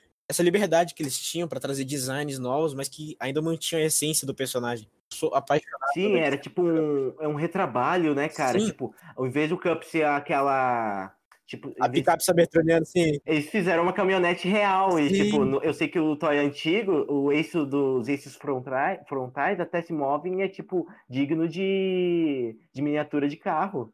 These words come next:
Speaker 1: E com o toy em mãos aqui agora eu posso, posso confirmar, elas se movem sim, e é... Um detalhe incrível. Fora a capota fun-, que é funcional também, que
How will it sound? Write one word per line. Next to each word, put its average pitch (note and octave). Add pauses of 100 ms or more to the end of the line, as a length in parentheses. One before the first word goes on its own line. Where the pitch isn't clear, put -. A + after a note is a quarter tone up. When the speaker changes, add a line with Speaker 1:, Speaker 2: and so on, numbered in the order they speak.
Speaker 1:
E D3+ (240)
com E3
o E3
toy E3
em E3
mãos D#3
aqui D3+
agora D3+
eu D3+
posso, D3+
posso C#3+
confirmar, C3+
elas C3+
se C#3
movem B2
sim, B2+
e B2+
é... B2+ (500)
Um C3
detalhe C3
incrível. C3+ (100)
Fora F3+
a F#3
capota E3+
fun-, - (260)
que C#3+
é C3
funcional C3+
também, A#2 (100)
que G#2+